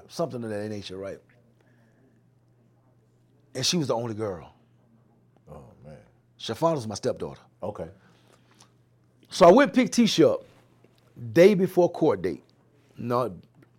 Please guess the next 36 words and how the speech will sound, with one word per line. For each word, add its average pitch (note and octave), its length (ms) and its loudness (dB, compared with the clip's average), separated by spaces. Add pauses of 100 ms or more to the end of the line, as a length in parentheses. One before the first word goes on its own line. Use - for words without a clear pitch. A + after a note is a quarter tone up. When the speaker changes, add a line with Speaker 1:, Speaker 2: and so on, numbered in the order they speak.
Speaker 1:
I C3+ 120 2
had C3+ 100 2
been C#3+ 100 0
going F3 160 6
to E3+ 60 0
court F3+ 240 2
all C3 160 4
week, C#3 180 -4
but A2+ 100 -4
I A2 60 2
know C#3 140 0
I'm C#3+ 80 -4
getting B2+ 140 -2
ready G#2 140 -2
to F#2+ 40 -8
get G2+ 80 -2
sentenced. - 520 -8
Speaker 2:
Okay. F#2+ 260 -4 (2500)
Speaker 1:
And E3+ 100 8
I F#3 80 12
went C4 240 6
and A#3+ 120 6
picked - 120 -6
Tisha G3 320 6
up, D#3+ 140 2
and E3 120 2
I D3+ 100 4
asked D#3+ 260 2
her, D#3 60 6
I C#3+ 40 4
said, D3 220 -2
"Man, D3 220 0
what E3 120 4
do F3 60 0
you E3+ 100 -2
want? D3+ 300 -4